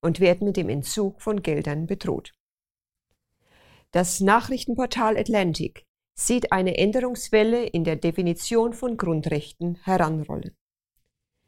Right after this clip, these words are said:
Während die allgemeinen Medien auf den Russland-Konflikt fokussiert scheinen, ändert sich die U S A beständig. Dazu verbrennen die Skandalberichte um Trump fast allen Sauerstoff der öffentlichen Aufmerksamkeit.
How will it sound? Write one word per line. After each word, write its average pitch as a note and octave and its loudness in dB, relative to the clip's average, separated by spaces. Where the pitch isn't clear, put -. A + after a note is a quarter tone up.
Während A#3+ 4
die - -2
allgemeinen A#3 2
Medien E3+ 0
auf E3+ -2
den F3+ 4
Russland-Konflikt A3+ 0
fokussiert A3+ -4
scheinen, E3+ 0
ändert C4 2
sich G#3 -2
die G#3+ -4
U F3 0
S E3 -4
A E3 0
beständig. - -6
Dazu A#3+ 4
verbrennen A#3+ 2
die F3 4
Skandalberichte A3 2
um D3 -2
Trump F3 0
fast - 0
allen A3 2
Sauerstoff G3 0
der E3 -2
öffentlichen E3 -2
Aufmerksamkeit. - -8